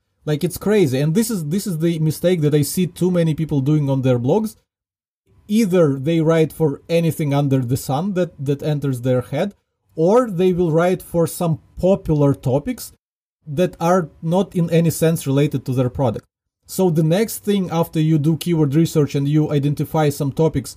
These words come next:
that have some nice traffic potential is you have to understand and you have to guess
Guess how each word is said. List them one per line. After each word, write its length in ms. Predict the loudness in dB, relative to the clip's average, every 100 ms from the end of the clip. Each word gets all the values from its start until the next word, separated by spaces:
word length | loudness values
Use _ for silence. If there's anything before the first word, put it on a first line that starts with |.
| -20 -20 -2
that 200 | 0 0
have 340 | 0 0 0
some 280 | -4 -2 0
nice 240 | 2 0
traffic 360 | 0 -2 -2 -6
potential 520 | -4 -4 -2 -2 -2 -4 _ _ -6
is 160 | -2
you 60 | 0
have 180 | -2 0
to 100 | -2
understand 600 | 0 -2 0 2 2 0
and 260 | -2 -4 -2
you 140 | -2
have 180 | -2 -2
to 80 | -2
guess 360 | 0 0 0